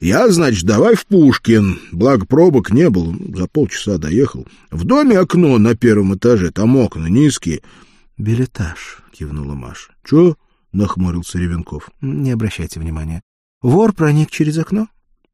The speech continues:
"Да. Аккуратненько так стекло вырезал, быстро вошел, взял из разца и вышел". "В доме есть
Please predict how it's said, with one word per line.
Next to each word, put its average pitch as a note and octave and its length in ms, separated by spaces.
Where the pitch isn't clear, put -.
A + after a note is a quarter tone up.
"Да. A2+ 520
Аккуратненько D#3+ 800
так B2+ 200
стекло B2+ 500
вырезал, A3 560
быстро G3 460
вошел, F#3 520
взял C4 360
из D#3+ 120
разца E3+ 320
и D4+ 60
вышел". A#3 440
"В E2+ 180
доме A2 240
есть F#3 380